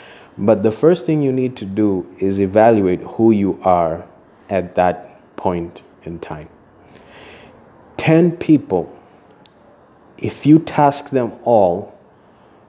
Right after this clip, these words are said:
with coming up with a successful business in the same field, they will not all produce the same results. The reason is that they are different. And that's where you need to begin.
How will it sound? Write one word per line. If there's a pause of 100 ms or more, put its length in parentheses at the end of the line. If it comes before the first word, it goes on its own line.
(340)
with
coming
up
with
a
successful
business
in
the
same
field, (800)
they
will
not
all
produce
the
same
results. (1160)
The
reason
is
that
they
are
different. (1400)
And
that's
where
you
need (180)
to
begin.